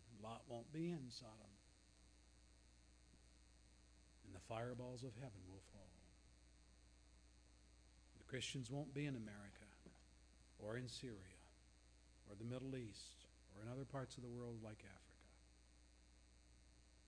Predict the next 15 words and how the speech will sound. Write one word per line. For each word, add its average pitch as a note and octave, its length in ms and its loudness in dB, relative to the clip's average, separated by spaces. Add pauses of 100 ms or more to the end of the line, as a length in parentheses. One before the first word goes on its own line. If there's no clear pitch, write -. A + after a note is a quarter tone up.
(120)
And - 80 -6
the - 80 -6
fire G#2+ 260 2
of G#2+ 120 -2
God's A2 320 -4
wrath - 340 -10 (1400)
will F#2+ 160 -8 (140)
fall. F#2+ 100 -8 (260)
Then C#3+ 380 4 (160)
how A2+ 160 2 (1080)
will G#2 180 4
it A#2+ 160 0
be F2+ 320 0 (1600)
for G#2 80 0
you? F#2+ 180 2